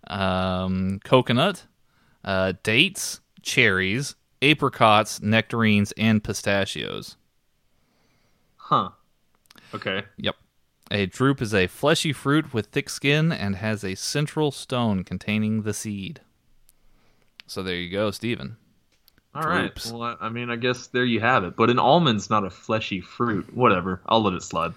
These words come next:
Speaker 2: Whatever.
Speaker 1: Mm, I don't know, Steven. I don't know. That's what, uh, that's what the science tells me.
Speaker 2: I, I see. I see. Well, the science is wrong.
Speaker 1: Mm, mm-hmm, mm-hmm.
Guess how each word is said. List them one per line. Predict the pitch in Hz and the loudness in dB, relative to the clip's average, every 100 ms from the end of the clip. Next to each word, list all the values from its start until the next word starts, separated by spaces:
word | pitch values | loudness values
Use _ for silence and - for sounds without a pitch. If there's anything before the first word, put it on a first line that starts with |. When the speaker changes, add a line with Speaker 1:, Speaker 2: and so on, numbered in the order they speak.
| - | -4
Speaker 2:
Whatever. | 117 87 87 | -2 0 -2
Speaker 1:
Mm, | 87 104 110 101 92 104 - - | -2 0 2 2 0 -6 -14 -10
I | 98 117 | -4 0
don't | 170 | 0
know, | 254 | 0
Steven. | 254 220 247 226 214 - | -2 -4 -6 -8 -12 -12
I | - | -6
don't | 165 | -2
know. | 214 208 160 151 | 0 0 -2 -6
That's | - 127 | -10 -10
what, | 151 143 | -8 -4
uh, | 139 139 143 139 | -2 0 -2 -4
that's | 143 131 | -6 -6
what | 156 | -6
the | 156 | -4
science | 143 180 165 - | 0 4 4 2
tells | - 120 117 | 2 2 4
me. | 120 - _ - - - - | -2 -4 _ -20 -20 -16 -2
Speaker 2:
I, | 101 98 | 0 2
I | 110 | 0
see. | - 127 87 - _ _ - | 2 2 2 -6 _ _ -12
I | 95 | -12
see. | - 95 85 - _ _ _ | -8 -10 -10 -18 _ _ _
Well, | 95 85 90 _ _ _ _ _ _ | -10 -10 -10 _ _ _ _ _ _
the | 101 | -4
science | - 135 127 117 | 4 6 6 0
is | 95 | -6
wrong. | 98 90 80 87 _ _ _ _ _ _ _ _ _ - | -6 -6 -10 -16 _ _ _ _ _ _ _ _ _ -4
Speaker 1:
Mm, | 120 113 92 101 - | 0 2 0 -6 -8
mm-hmm, | 190 107 104 98 - - _ - | -4 -2 0 -2 -4 -14 _ -4
mm-hmm. | 95 95 | -4 -4